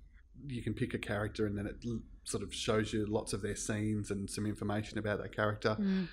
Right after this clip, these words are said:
Speaker 1: But then what I found interesting was they talk about there's, like, there's no written descriptions of the articles. Everything's around listening.
Speaker 2: Mm.
Speaker 1: And so there's a whole heap of listening pods
Speaker 2: Mm.
Speaker 1: in the centre of the
Speaker 2: Mm.
Speaker 1: exhibition.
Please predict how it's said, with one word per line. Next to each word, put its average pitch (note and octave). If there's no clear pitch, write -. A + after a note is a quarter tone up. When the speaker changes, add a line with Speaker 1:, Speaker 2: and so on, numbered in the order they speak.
Speaker 1:
But C3
then B2
what C3+
I C3+
found A2+
interesting A#2
was A2
they A2+
talk A#2
about G#2+
there's, A2+
like, A2+
there's G#2+
no A#2
written A2+
descriptions A2+
of A2+
the A#2
articles. B2
Everything's A2
around G#2+
listening. F3+
Speaker 2:
Mm. D3+
Speaker 1:
And A2
so A#2
there's G#2+
a G#2+
whole G#2+
heap G#2+
of G#2+
listening G#2+
pods G#2+
Speaker 2:
Mm. G#3
Speaker 1:
in F#3+
the A2
centre A2+
of A2
the A2+
Speaker 2:
Mm. G#2+
Speaker 1:
exhibition. G2+